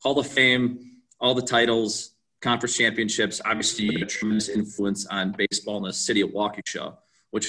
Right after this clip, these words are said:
I grew up in. You know, you talk about the Blazers and the Firebirds, and, you know, it, it's just funny. It brings me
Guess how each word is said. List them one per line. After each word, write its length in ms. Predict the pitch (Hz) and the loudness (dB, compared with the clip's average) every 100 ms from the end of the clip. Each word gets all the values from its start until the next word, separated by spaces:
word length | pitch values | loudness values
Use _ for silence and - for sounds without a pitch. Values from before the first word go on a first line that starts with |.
| - | -2
I 140 | - | 0
grew 180 | 110 101 | 2 2
up 120 | 95 | 0
in. 100 | 95 | -2
You 80 | 95 | 0
know, 60 | 95 | 0
you 140 | 95 | -2
talk 180 | 101 95 | -2 -4
about 240 | 101 95 | -2 -4
the 60 | 101 | -4
Blazers 520 | 92 104 101 110 104 | 0 2 2 0 -2
and 80 | 101 | -4
the 60 | |
Firebirds, 680 | 95 107 101 101 101 98 98 | -4 0 2 2 0 -2 -2
and, 200 | 95 95 - - _ | -4 -4 -8 -20 _
you 80 | - | -4
know, 160 | 98 95 | 0 0
it, 140 | 95 | 0
it's 180 | 95 98 | 0 0
just 180 | 107 - | 0 -2
funny. 220 | 107 107 | 0 2
It 60 | 104 | 2
brings 200 | 107 | 0
me 60 | 104 | -2